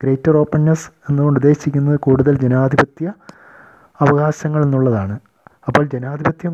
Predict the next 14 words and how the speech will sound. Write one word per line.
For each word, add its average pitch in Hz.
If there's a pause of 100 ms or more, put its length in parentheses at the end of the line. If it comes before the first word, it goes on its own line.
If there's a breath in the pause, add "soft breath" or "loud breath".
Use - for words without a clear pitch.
കൂടുതലായിട്ട്, 131
ജനാധിപത്യ 120
അവകാശങ്ങൾ 127 (100)
കൂടുതലായിട്ട് 123
സമൂഹത്തിന്, 123 (420 loud breath)
ജനങ്ങൾക്ക് 123
നൽകണം. 117 (560 loud breath)
അതുപോലെ 135
തന്നെ 135 (120)
ഒരിക്കലും 160
മാറ്റില്ല 131 (160)
എന്ന് 123
പറയുന്ന 113 (560 loud breath)
ചില 123